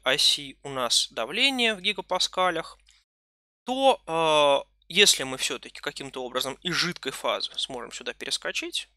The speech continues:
на самом деле такие варианты есть, то мы получим воду, которая замерзла, в которой просто остановилось движение,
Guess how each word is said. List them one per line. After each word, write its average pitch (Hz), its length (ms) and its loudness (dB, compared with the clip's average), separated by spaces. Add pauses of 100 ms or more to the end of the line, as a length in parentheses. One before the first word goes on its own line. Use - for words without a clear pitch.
(120)
на - 120 -20
самом - 200 -2
деле 65 140 -10
такие - 240 -18
варианты 117 340 -14
есть, 311 360 -6 (600)
то - 80 -10
мы 339 100 -4
получим 226 520 -2 (840)
воду, 196 260 -6 (240)
которая 143 360 -2
замерзла, 123 480 -6
в - 880 -20
которой 151 220 -4
просто 196 240 -6
остановилось 147 420 -4
движение, 135 540 -4